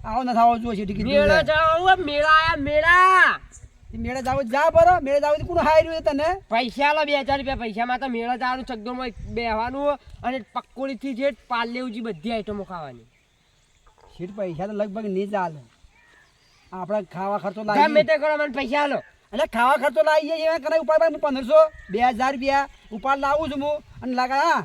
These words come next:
Speaker 1: ફરફળ્યું થયું છે તે ઉપાડ લગભગ નહીં આલે. શું?
Speaker 2: હાલ ના હાલ થાય, પૈસા જઈને તમે લેતા આવો કે મને હાલ બે આલો પૈસા.
Speaker 1: તારે મેળે જ જાવું છે.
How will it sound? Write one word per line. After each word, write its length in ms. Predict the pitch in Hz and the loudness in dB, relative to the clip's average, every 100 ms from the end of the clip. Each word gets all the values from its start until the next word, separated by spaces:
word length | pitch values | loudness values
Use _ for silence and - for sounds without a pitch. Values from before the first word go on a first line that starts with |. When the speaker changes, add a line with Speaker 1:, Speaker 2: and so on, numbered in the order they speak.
| - | -4
Speaker 1:
ફરફળ્યું 360 | 208 208 262 | -6 -4 -6
થયું 220 | 214 269 233 | -4 -4 -4
છે 340 | 254 208 139 _ _ - | -4 -4 -8 _ _ -14
તે 60 | 254 | -12
ઉપાડ 300 | 208 262 254 | -4 -4 -2
લગભગ 240 | 247 262 | -4 -4
નહીં 300 | 240 247 269 | -4 -2 0
આલે. 340 | 269 269 240 | 0 0 -2
શું? 300 | 156 262 240 | -6 -8 -8
Speaker 2:
હાલ 560 | 190 131 185 233 247 240 | -8 -6 -2 0 0 -2
ના 140 | 233 | -6
હાલ 120 | 233 208 | -8 -6
થાય, 180 | 226 | -6
પૈસા 400 | 214 214 185 208 | -6 -10 -10 -10
જઈને 260 | 202 208 208 | -10 -10 -10
તમે 140 | 202 | -8
લેતા 280 | 202 202 202 | -8 -8 -6
આવો 120 | 196 | -8
કે 120 | 185 196 | -8 -10
મને 240 | 190 180 | -10 -10
હાલ 260 | 170 170 170 | -10 -10 -12
બે 280 | 156 175 | -14 -12
આલો 160 | 170 151 | -12 -14
પૈસા. 340 | 1077 - _ - - - _ _ | -18 -20 _ -20 -20 -20 _ _
Speaker 1:
તારે 140 | 185 208 | -8 -6
મેળે 260 | 208 226 | -4 -4
જ 40 | 202 | -2
જાવું 300 | 214 214 196 | 0 0 -2
છે. 140 | 170 | -8